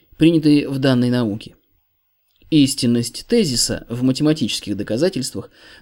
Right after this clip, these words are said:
например, может обосновываться не только с помощью системы фактов и определений – а также посредством аксиом и постулатов. Существо аксиомы нам уже известно из предыдущего параграфа. Постулат же очень сходен с аксиомой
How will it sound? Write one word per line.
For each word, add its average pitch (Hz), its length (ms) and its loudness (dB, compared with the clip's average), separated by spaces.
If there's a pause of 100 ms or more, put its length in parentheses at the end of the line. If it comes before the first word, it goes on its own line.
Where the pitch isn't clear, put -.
например, 127 480 0 (240)
может 160 360 4
обосновываться 160 560 4
не 151 120 2
только 233 280 0
с - 80 -4
помощью 143 540 0
системы 127 460 -2
фактов 113 580 -6
и 123 100 -2
определений – 123 680 0 (260)
а 123 60 -8
также 233 280 4
посредством 220 760 -2
аксиом 175 460 2
и 160 180 -6
постулатов. 160 720 -2 (1000)
Существо 147 800 0
аксиомы 226 500 0
нам 220 180 -2
уже 165 200 2
известно 131 400 -2
из 120 180 -6 (180)
предыдущего 147 600 0
параграфа. 107 640 -8 (380)
Постулат 208 480 4
же 196 160 2
очень 226 440 0
сходен 156 520 -2
с - 120 -6
аксиомой 214 520 -2